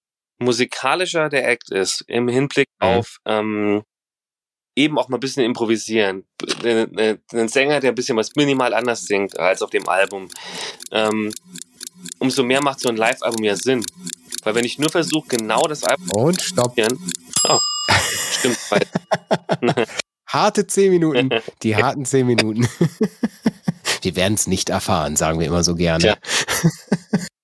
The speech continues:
Speaker 2: Ja, also ich will nicht, ich will nicht wenigstens ganz kurz mal erwähnen, dass im März diesen Jahres noch ein Album rausbekommen, rausgekommen ist, was natürlich auch unterm Weihnachtsbaum liegen darf, von der guten Band Kamelot.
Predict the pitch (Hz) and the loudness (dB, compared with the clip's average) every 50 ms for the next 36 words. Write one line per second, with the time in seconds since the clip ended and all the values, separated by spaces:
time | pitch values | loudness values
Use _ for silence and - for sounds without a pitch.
0 | _ _ _ _ _ _ _ _ - 135 131 131 - 123 127 - - - - - | _ _ _ _ _ _ _ _ 0 0 0 2 2 2 2 2 0 -4 -4 0
1 | 135 160 202 214 214 165 - - 139 - 131 147 170 185 165 - 143 139 139 135 | 2 2 4 4 2 0 0 -2 -4 0 2 2 4 2 2 0 -2 -4 -4 -2
2 | 113 131 143 165 165 - - 147 - - 127 131 131 - - 135 127 - 120 117 | 2 2 4 4 2 2 0 -2 0 0 0 0 0 0 -2 -2 0 0 0 0
3 | 117 85 104 101 90 107 107 98 92 87 92 87 - 95 95 95 95 95 104 117 | 2 2 0 0 2 2 2 2 2 0 0 0 0 0 0 0 0 2 2 2
4 | 135 131 - - - 113 101 113 123 127 120 107 101 101 113 123 127 143 151 143 | 0 0 -2 -4 -2 0 0 0 0 0 0 0 2 2 2 0 0 0 -2 -2
5 | - - _ _ _ _ _ _ _ _ _ _ - 104 110 117 110 107 113 95 | -4 -8 _ _ _ _ _ _ _ _ _ _ 0 0 0 0 0 -2 -4 -2
6 | 90 120 127 123 113 98 117 117 - - 120 - - 117 113 104 - - - 127 | 0 0 2 0 0 0 0 -2 -2 -4 -4 -2 0 0 -2 -2 -4 -2 -2 0
7 | 127 - 117 104 113 107 107 104 104 - - - 107 98 - - - - 107 98 | 0 -2 -2 0 0 0 2 2 0 0 0 0 0 0 0 -2 -2 -2 -2 -2
8 | - - 113 110 110 92 - - 107 95 104 104 98 98 95 90 95 107 117 113 | 0 0 0 0 0 -2 -2 -2 0 0 0 -2 -2 -2 0 0 0 0 0 0
9 | 92 - - 101 98 98 98 101 95 98 90 90 90 95 95 - - - 101 101 | -2 -2 -2 -2 0 0 0 0 0 0 0 0 0 0 -2 -2 -4 -2 0 0
10 | 101 98 95 90 85 92 92 92 90 90 73 85 92 85 87 90 101 131 165 170 | 0 0 0 0 0 0 2 2 2 0 0 -2 -4 -6 -6 -4 -2 -2 0 0
11 | - 139 117 95 104 104 117 113 - - - 113 123 110 90 90 107 120 | 0 0 2 2 2 0 0 0 -4 -4 -4 -2 0 2 2 0 0 -4